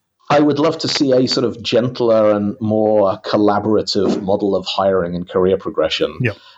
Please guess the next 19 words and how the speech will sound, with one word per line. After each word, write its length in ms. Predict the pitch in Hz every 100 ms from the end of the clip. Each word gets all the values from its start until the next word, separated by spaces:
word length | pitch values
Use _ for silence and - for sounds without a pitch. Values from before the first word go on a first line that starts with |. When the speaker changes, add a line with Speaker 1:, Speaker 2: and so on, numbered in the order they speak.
| -
Speaker 1:
than 460 | 98 87 90 85 - -
this 240 | 95 92
whole 560 | 98 95 92 87 87 - -
cross 240 | 117 98
your 100 | 101
fingers, 600 | - 98 95 92 92 -
close 340 | - - 95 87
your 140 | 85
eyes 240 | 85 82
and 180 | 85 80
jump 360 | - 87 80 -
and 100 | 90
hope 220 | 92 92
that 180 | - -
the 80 | 90
new 180 | 87
job 280 | 85 87 78
works 260 | 73 - -
out. 280 | 80 69